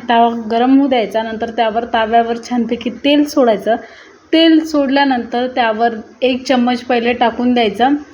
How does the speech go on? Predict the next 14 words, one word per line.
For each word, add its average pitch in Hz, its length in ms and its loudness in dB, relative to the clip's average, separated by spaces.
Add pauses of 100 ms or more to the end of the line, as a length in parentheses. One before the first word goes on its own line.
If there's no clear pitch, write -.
(340)
हे 254 40 4
मिश्रण 247 480 2
आणि 240 180 -2
त्याला 240 360 0 (500)
राऊंड 240 320 2
राऊंड 240 280 0
छानपैकी 240 380 -2
पराठ्यावानी 233 640 0
पहिले 226 380 0 (960)
करून 240 260 2
घ्यायचं. 220 280 0
त्यावर 226 340 2
तुम्ही 247 240 -4
जर 233 140 -2